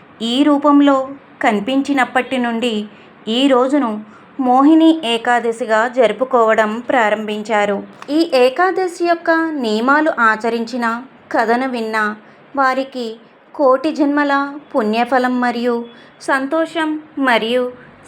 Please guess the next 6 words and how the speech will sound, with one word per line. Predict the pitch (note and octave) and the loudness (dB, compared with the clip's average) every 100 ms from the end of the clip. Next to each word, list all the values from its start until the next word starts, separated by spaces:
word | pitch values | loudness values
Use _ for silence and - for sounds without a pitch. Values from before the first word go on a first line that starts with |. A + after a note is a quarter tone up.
| - | -4
సంపన్నంగా | B3 B3 D4+ D4+ C4+ B3 A#3+ B3 | -2 0 2 2 0 0 0 0
జీవిస్తారు. | B3+ A3 A3 G#3+ A3+ G#3+ G#3 G#3 - - - - - | -6 -6 -6 -6 -4 -2 -4 -8 -14 -20 -20 -20 -8
ఇప్పుడు | B3+ C#4 D#4 C#4+ A3 G#3 - - - C#4 | -6 -2 0 2 0 -2 -14 -20 -8 -2
మోహిని | C4 C4+ D4 F4+ F#4+ F#4+ A#3 | 2 2 2 4 2 0 0
ఏకాదశి | A#3+ A#3 C#4+ D4 D4+ D4 | 0 2 -2 2 2 2
యొక్క | C#4 C4 C4+ B3 A3 | -2 -2 -2 0 0